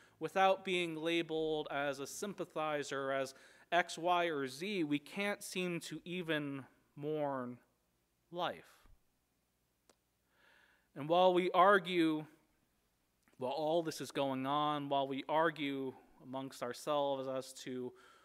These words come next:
whether the building that we worship in is up to snuff or whether we have things ready for this service or that service, we wonder why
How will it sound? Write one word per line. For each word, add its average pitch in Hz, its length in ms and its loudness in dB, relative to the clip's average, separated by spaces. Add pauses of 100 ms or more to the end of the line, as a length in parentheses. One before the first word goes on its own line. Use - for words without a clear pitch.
(200)
whether 135 480 0
the 123 80 -10
building 151 680 -2 (280)
that 123 260 -10 (100)
we 123 80 -10
worship 143 460 -6
in 131 280 -4
is 123 320 -6
up 143 300 -6
to - 220 -10
snuff 165 600 -2
or 135 140 -2
whether 151 460 0 (500)
we 127 120 -8
have 143 240 -2
things 131 280 -6
ready 139 280 0
for 127 200 -6
this 156 240 -2
service 139 500 -2
or 123 120 0
that 151 260 2
service, 139 540 -4
we 139 120 -8
wonder 165 480 -4
why 131 640 -4